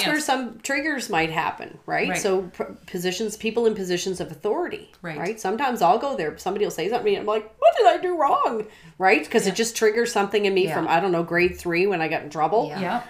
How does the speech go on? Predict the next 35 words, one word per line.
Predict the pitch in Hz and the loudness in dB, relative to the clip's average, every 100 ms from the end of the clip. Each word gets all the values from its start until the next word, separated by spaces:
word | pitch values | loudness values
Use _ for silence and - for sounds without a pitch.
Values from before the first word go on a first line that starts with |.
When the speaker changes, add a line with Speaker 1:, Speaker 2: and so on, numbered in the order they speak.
| - - | -16 -16
Speaker 2:
Right? | 165 262 | -12 -8
Speaker 1:
Yeah. | 302 | -2
Speaker 2:
And | 196 | 4
Speaker 3:
But | 220 | 8
Speaker 2:
so | 233 | 10
Speaker 3:
that's | 208 180 | 10 10
Speaker 2:
you | 202 | 8
Speaker 3:
your | |
Speaker 2:
gotta, | 208 | 8
Speaker 3:
stuff, | - 170 110 - | 6 4 4 10
Speaker 2:
that's | 226 175 | 12 12
Speaker 3:
right? | 208 | 8
Speaker 2:
my | 208 262 440 | 8 8 8
stuff, | - 170 - | 6 6 6
not | 190 196 196 | 6 6 6
Speaker 3:
Yeah. | 175 | -2
Speaker 2:
the, | 170 | 0
not | 175 185 | 2 2
the | 175 | 2
Speaker 3:
Yeah. | 175 165 | 4 4
Speaker 2:
owner's | 370 269 | 4 2
stuff. | - 185 180 151 143 | -2 0 2 2 -2
Speaker 3:
Yeah. | 139 175 302 | 0 2 2
Speaker 2:
Yeah. | - | 2
Speaker 1:
And | 294 | 2
we | 302 | 0
try | - 294 311 | 0 -2 -2
to | - 269 240 | -6 -6 -6
s-, | - | -8
uh, | - 202 - | -8 -6 -6
also, | 175 220 240 220 185 | -4 -4 -4 -6 -6
when | 185 185 | -6 -6
we're | 180 175 | -6 -6
dealing | 170 196 185 175 | -6 -6 -6 -6
with, | 165 | -8